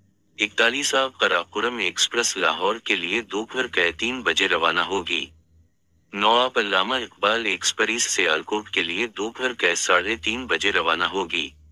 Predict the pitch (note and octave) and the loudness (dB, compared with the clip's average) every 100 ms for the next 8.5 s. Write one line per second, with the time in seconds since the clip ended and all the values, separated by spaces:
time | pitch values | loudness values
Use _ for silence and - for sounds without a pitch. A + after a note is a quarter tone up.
0 | - _ _ _ _ - G#2+ B2 - - | -20 _ _ _ _ -4 0 2 4 4
1 | C#3 A2+ G2+ A#2+ A#2 A2+ A2+ A2+ F#2 D#2+ | 4 0 2 2 2 0 0 -2 -4 0
2 | F#2 G#2+ G2+ F2 - - A2+ B2 - F#2 | 2 0 0 -2 -2 0 -2 -2 -4 0
3 | E2+ F2 - F#2 - G#2 - - E2 F2 | -2 0 -4 -2 0 2 2 0 0 0
4 | A#2+ G#2+ G#2 A#2 B2+ B2 F2 D#2+ - A2+ | -2 -2 -6 -2 -2 0 0 0 0 -4
5 | B2+ F2+ E2+ - F#2 F2 G#2 G#2 - B2 | -2 0 0 0 0 0 -2 -2 -2 -4
6 | F#2 F#2 G#2+ - F2 F2 - A2+ F#2 - | -2 -4 -4 0 0 0 0 -2 -2 -2
7 | F#2+ E2+ - F#2 A2 A2 - E2+ E2 E2+ | -2 0 2 2 2 0 0 2 0 0
8 | E2+ F#2 E2+ E2+ C#2 | 0 -2 -4 -6 -8